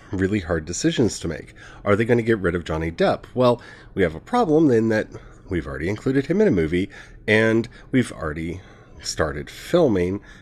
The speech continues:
another movie with him. Depending on how his contract's going,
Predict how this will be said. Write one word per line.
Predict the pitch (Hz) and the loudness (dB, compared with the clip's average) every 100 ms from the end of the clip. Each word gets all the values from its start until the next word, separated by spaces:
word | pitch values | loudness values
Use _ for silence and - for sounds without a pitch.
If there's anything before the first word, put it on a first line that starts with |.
| - | -4
another | 113 107 82 80 | 0 0 0 -2
movie | 71 71 | -6 -10
with | 90 139 160 | -2 -2 -2
him. | - - - - - - - - - - - - - - | -6 -10 -14 -20 -20 -20 -20 -20 -20 -20 -20 -20 -20 -10
Depending | 90 92 | 0 2
on | 80 | 2
how | 73 82 | -2 -2
his | 98 - | -2 -2
contract's | - 143 139 143 135 127 - - | -2 0 0 2 2 2 -2 0
going, | 131 127 123 117 | 4 6 6 4